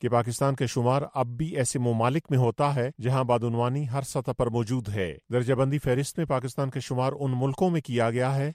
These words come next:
جہاں انتہائی بدعنوانی ہے۔ اس فہرست میں جنوبی ایشیا کے کئی ممالک بشمول بھارت بھی شامل ہے۔ پاکستان میں سرکاری طور پر اس رپورٹ پر کسی رد عمل کا اظہار سامنے نہیں آیا ہے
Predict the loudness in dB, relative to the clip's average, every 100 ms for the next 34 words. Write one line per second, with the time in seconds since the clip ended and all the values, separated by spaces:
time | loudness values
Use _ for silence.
0 | 0 2 4 2 0 -2 0 0 2 2
1 | 2 2 2 2 2 0 -2 -6 -6 -4
2 | 2 2 2 0 -2 0 0 2 0 0
3 | 0 -2 -2 -4 -2 -2 0 0 0 -2
4 | 0 0 0 0 0 -2 -2 -2 -2 2
5 | 2 0 -2 -4 -6 -2 -2 0 0 2
6 | 2 0 0 2 0 2 0 2 0 0
7 | -2 0 0 0 -2 -4 -4 0 0 2
8 | 0 0 0 0 0 -2 -6 -4 -2 0
9 | 0 0 0 0 2 2 0 -2 -6